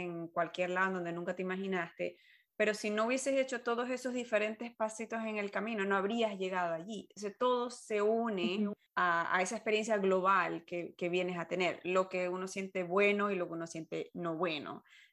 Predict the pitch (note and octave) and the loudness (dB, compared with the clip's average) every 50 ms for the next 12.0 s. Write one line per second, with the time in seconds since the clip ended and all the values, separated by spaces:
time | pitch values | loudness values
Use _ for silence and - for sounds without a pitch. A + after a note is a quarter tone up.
0 | _ - - F3 E3 E3+ F3 F#3+ E3+ D#3 D3+ D#3 E3 F#3 F3+ - E3 D#3+ - F3 | _ -8 -6 -4 -2 2 2 2 2 2 0 -4 -4 -4 -4 -6 -6 -4 0 0
1 | F3 F3 F3+ F3+ F#3 F#3 - F#3+ F3+ F3 F3 E3 E3 F3 F3 E3 D#3+ - - F3 | 2 4 4 4 4 2 -2 -4 -4 -4 -2 2 4 6 6 6 4 0 -6 -10
2 | - F3+ F3+ - G3+ G3+ A3+ A#3 - - - - _ _ - - G3+ G#3+ G#3 G#3+ | -8 -8 -6 -2 0 0 0 0 -4 -14 -20 -20 _ _ -6 -2 0 0 2 2
3 | G#3+ G#3 A3+ A3 A3+ A3+ A3+ A3 G3+ G3+ G3+ G#3 - A3 G3+ G3+ G3+ G3 G3 G3 | 0 0 0 -2 -2 -2 0 0 0 0 0 -2 -2 -2 -4 -4 -2 -4 -4 -4
4 | G3 G3 G3 F#3 F#3 F3+ - F#3+ F#3 F3+ F3+ F3+ F3+ - - - F3+ F3 E3+ E3 | -6 -4 -2 -2 -2 0 0 0 2 2 2 2 0 -2 -10 -6 -4 -2 -2 -2
5 | E3 - - B3 A#3 A3 G3 F3 E3+ F3 F#3+ A#3+ C4 - _ _ _ _ _ _ | -4 -4 -4 0 2 2 2 2 0 -2 -4 -6 -10 -12 _ _ _ _ _ _
6 | _ _ - G3+ F#3+ F#3 F3+ F3+ F3+ - - F#3 F3 F3 F3 F3 F3 E3+ E3+ F3 | _ _ 2 4 4 6 4 4 0 -2 -2 0 0 2 2 0 0 -2 -2 -2
7 | F3+ F#3 F3+ F3+ - F3 F3 F3+ - F#3 F3+ E3 D3+ C#3+ C3+ - G3+ F#3+ - - | 0 2 2 2 2 0 -2 -4 -4 -4 -4 -4 -4 -4 -4 -6 -8 -10 -6 0
8 | - D#4+ - - - F#3 F#3+ - - - - - F4+ F#4 F4+ - - - G3+ G3+ | 2 2 2 4 2 2 2 2 -2 -4 -6 -8 -12 -16 -16 -14 -6 -2 0 2
9 | G3 F#3+ F#3+ F#3 - F#3 A3 A#3 - F4 - G#3+ G3+ G3 G3 G3+ G3+ G#3 A3 - | 2 2 2 0 2 4 4 6 6 6 4 4 4 4 4 4 4 2 0 2
10 | A#3 A#3+ A#3+ - C4+ B3+ B3 G#3+ G#3+ G#3+ G3+ F#3+ F#3 F3 - _ _ _ _ _ | 2 0 0 0 -2 -4 -4 -4 -4 -2 -2 -2 -2 -4 -8 _ _ _ _ _
11 | _ _ _ _ - - G3+ A3+ B3+ B3+ B3+ B3 B3 C#4 C#4 - - - _ | _ _ _ _ 2 4 6 6 4 4 4 2 2 2 0 -4 -10 -18 _